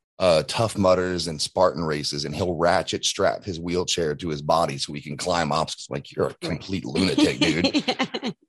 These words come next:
Speaker 1: But when you see people like that, it's like, you almost do this internal inventory. We're like, "Man,
Speaker 3: Right.
Speaker 1: I
Speaker 3: I'm
Speaker 1: gotta silence my inner bitch and get up and go," you
Speaker 3: Right.
Speaker 1: know?
Speaker 3: Am I working hard enough?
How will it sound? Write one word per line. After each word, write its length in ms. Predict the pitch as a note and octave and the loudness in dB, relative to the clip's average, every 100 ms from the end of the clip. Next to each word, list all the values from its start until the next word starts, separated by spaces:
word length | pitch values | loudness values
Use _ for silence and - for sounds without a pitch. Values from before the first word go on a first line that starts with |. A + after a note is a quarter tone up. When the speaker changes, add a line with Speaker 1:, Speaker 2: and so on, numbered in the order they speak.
| - | 0
Speaker 1:
But 140 | C#3 | 4
when 140 | C3 C3 | 6 4
you 100 | B2 | 4
see 240 | - E3+ | 2 0
people 240 | C#3 B2 G2+ | -2 2 4
like 200 | F#2 F2+ | 4 2
that, 180 | C#3 | 0
it's 160 | G2+ - | 0 -2
like, 280 | F#2 D#2+ - | -2 -4 -8
you 200 | A#2 A2+ - | -8 -4 2
almost 480 | B2+ C#3 A#2+ F2 F2 | 4 6 4 2 -2
do 160 | G2+ | -2
this 320 | F#2 F2+ - - _ | 0 2 0 -4 _
internal 440 | G#2+ G2+ B2 A2+ D2 | -4 0 2 2 2
inventory. 520 | G#2 G#2 F2+ E2+ E2+ | 2 2 0 0 2
We're 80 | E2 | 2
like, 280 | D#2+ D2 - _ | 2 0 -6 _
"Man, 600 | G2+ E2+ C#2+ C#2 C#2 C#3 - _ _ F3 | -8 -4 -4 -4 -4 -6 -8 _ _ 2
Speaker 3:
Right. 280 | D3+ A2+ - - | 2 2 -6 0
Speaker 1:
I 80 | A2 | 4
Speaker 3:
I'm 80 | |
Speaker 1:
gotta 180 | A#2 F#2 | 6 6
silence 440 | D#2 - G2 F#2+ F#2 | 4 2 4 4 2
my 180 | F#2 F2 | 2 2
inner 140 | E2 D2+ | 0 0
bitch 340 | F2+ G#2 - | 2 2 2
and 80 | F2 | 0
get 140 | F#2+ | 2
up 160 | E2+ D#2 | 2 0
and 160 | D2+ | -6
go," 360 | C#2 F#2+ A2 C2+ | 0 2 2 0
you 80 | F2 | -2
Speaker 3:
Right. 120 | A3 | 0
Speaker 1:
know? 160 | F2+ F#2+ | 0 0
Speaker 3:
Am 120 | A2+ | -2
I 120 | - | -2
working 400 | - - A#3+ A#3+ | -2 -4 -6 -6
hard 220 | - A#3 | -4 -4
enough? 1000 | A#3+ A#3 D4+ C4 - D#4+ B3+ E4 C#4 D#4+ | -4 -6 -6 -4 -2 -2 0 -2 0 -2